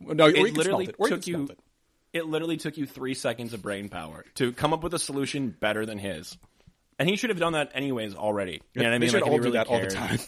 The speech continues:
Speaker 1: <laughs> Everyone should always
Speaker 2: Yeah,
Speaker 1: be doing
Speaker 2: literally.
Speaker 1: that.
Speaker 2: Yeah, uh,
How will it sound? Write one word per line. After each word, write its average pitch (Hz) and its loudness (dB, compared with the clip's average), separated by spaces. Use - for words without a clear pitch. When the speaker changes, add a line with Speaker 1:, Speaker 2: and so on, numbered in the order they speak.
Speaker 1:
<laughs> - -20
Everyone 196 -2
should 165 -2
always 139 2
Speaker 2:
Yeah, 196 10
Speaker 1:
be 175 4
doing 202 6
Speaker 2:
literally. 117 2
Speaker 1:
that. - -8
Speaker 2:
Yeah, 147 6
uh, 143 -4